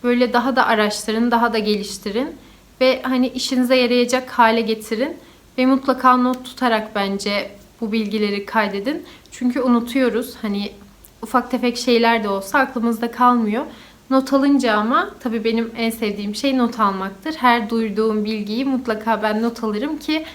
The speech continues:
aklımdan çıkmasın, unutmayayım ve daha iyi araştırmak için bir kenarda kayıtlı kalsın o bilgi.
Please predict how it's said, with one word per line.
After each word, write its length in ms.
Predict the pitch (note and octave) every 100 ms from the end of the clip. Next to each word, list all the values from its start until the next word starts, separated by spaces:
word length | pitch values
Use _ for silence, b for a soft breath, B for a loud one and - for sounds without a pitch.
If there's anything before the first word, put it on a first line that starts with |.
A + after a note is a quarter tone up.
| B B B B -
aklımdan 520 | A#3 A#3 A#3 B3 B3
çıkmasın, 580 | A#3+ C#4+ A#3+ A3 A3+ D4+
unutmayayım 600 | A#3 A#3+ A#3+ A#3 B3 C#4
ve 80 | C4 - _
daha 180 | A#3 A#3
iyi 200 | A#3 A3+
araştırmak 680 | A#3 A3+ A3+ - A3+ A3+ A3
için 280 | - D#4+ F#4 B B B B - -
bir 80 |
kenarda 520 | - A3 G3 G3 C#4 D4+
kayıtlı 380 | B3 A#3 A#3
kalsın 420 | A3+ G#3 G3 - G3+ F#3
o 40 |
bilgi. 320 | F#3+ F#3+ D#4+